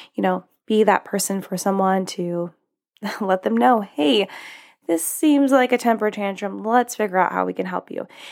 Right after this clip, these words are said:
And then I'm going to share some quick solutions for moving away from this way of expressing strong feelings. Um, and it's important to know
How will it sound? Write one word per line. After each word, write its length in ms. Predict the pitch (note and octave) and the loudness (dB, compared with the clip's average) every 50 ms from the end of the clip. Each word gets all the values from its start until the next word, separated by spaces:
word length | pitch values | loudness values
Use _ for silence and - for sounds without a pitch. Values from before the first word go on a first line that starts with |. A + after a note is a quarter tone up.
| - - | -6 -2
And 240 | G#3+ G#3+ A3 A3 G#3+ | 0 0 2 2 4
then 420 | C#4+ D#4 D#4 C#4+ B3+ A#3 A#3 - - - | 4 4 6 4 4 2 0 -2 -2 0
I'm 380 | - G#3 G#3 G#3 G#3 G3+ G3+ F#3+ | 2 2 4 4 4 2 2 2
going 200 | G3 G3+ G3+ F#3+ | 2 2 2 0
to 80 | G3+ F#3+ | 0 -2
share 300 | - - F#3+ F#3 F#3 F3+ | 0 0 0 0 0 0
some 160 | - - F3+ | -2 -4 -2
quick 200 | - F#3 F#3 - | 0 0 -2 0
solutions 440 | - - F#3+ F#3+ F#3 - F#3+ F#3 - | 0 0 0 0 0 -2 -6 -8 -6
for 120 | - G3 | -6 -4
moving 280 | G3 F#3+ F#3+ G3 G3 G3 | -2 -2 -2 -2 -2 0
away 280 | G3+ G#3 A#3+ C4+ C4+ | 2 4 4 4 4
from 280 | B3+ - A3 G#3 G3+ F#3 | 4 2 0 0 0 0
this 440 | F#3+ F#3+ F#3+ F3+ - - - - - | 0 0 0 0 -4 -6 -8 -10 -8
way 280 | - F#3+ G3 G3+ G3+ - | -2 0 2 2 2 2
of 280 | - - A3+ A3 G#3+ - | 0 0 0 0 0 -4
expressing 1400 | - - - - - - - - - _ _ G#3 G3+ A3 B3 C4+ C#4 - - - G3 G3 G3 G3 A3+ C4 C4+ C4+ - - - - _ _ _ _ _ - | -8 -12 -10 -10 -8 -8 -6 -8 -10 _ _ -2 2 2 2 2 0 -2 -4 -2 -2 -2 0 2 2 2 2 0 -4 -20 -20 -20 _ _ _ _ _ -8
strong 320 | - - F3+ F3+ F#3 - | -2 0 0 0 0 0
feelings. 400 | - - - - - - - - - - - - - - - _ | -2 -2 0 -2 -4 -4 -6 -10 -12 -16 -18 -18 -18 -18 -6 _
Um, 320 | - A3+ A3 A3 G#3+ G#3 - _ _ _ | 0 2 2 2 2 -2 -6 _ _ _
and 120 | - C#4 C#4 | -2 -2 -2
it's 100 | C#4 - | -2 -2
important 600 | D4+ E4 - F#4+ G#3+ - A4+ A4 A4 A4 - _ | -4 -2 0 2 2 2 2 0 -4 -8 -10 _
to 580 | - - - - D4 D4 D4 D4 D4 D4 D4 - - | -18 -8 -2 2 2 4 4 4 4 2 2 0 0
know 760 | A#3+ A#3 A3+ A#3 A#3 A#3+ A#3 A3 G#3 G#3 G#3+ A#3+ C4+ D#4 D#4+ | -2 -2 0 2 4 4 6 6 6 6 4 4 2 2 0